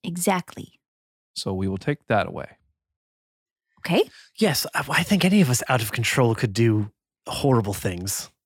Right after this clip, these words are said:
Speaker 2: I just, I think he was already out of control without the Fizzlevane.
Speaker 1: Fair. And I, I don't like that he has to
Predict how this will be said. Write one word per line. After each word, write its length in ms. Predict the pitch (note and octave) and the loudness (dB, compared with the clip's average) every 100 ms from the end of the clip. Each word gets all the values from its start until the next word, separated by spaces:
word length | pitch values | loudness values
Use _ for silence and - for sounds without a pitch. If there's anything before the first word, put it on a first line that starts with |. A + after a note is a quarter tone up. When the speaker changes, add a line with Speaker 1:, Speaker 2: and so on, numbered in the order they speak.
| _ _ _ _ | _ _ _ _
Speaker 2:
I 60 | B2 | -2
just, 200 | B2 - - | 0 -2 0
I 140 | A#2+ | 0
think 280 | - C3 G#2+ | 4 2 2
he 380 | - - A2+ G#2 | -4 -6 0 2
was 200 | G2+ F#2+ - | 2 -2 0
already 440 | G#2+ G2+ G2 F2+ - _ - | 0 2 0 -4 -8 _ -2
out 180 | G#2+ G#2 | 0 0
of 160 | F#2+ | -2
control 560 | - G2 - G#2 F#2+ F#2 | -4 -4 -2 0 0 0
without 680 | F2+ - - G#2 - - - _ _ _ _ _ _ - | -4 -12 -8 -8 -8 -12 -18 _ _ _ _ _ _ -14
the 60 | F#2+ | -12
Fizzlevane. 600 | - - - - A#2 - | -10 -10 -12 -14 -14 -6
Speaker 1:
Fair. 260 | - F#4 A3 | 0 2 4
And 140 | A3+ | 4
I, 120 | E4 C4 - | 4 2 -2
I 160 | B3 C#4+ | -2 2
don't 320 | D4 D#4 - C4 | 2 2 0 0
like 260 | C#4+ C#4 | 0 0
that 160 | C#4+ - | -4 -2
he 240 | C#4 C#4 | 0 2
has 220 | A#3+ C4 | 2 -2
to 160 | - | -2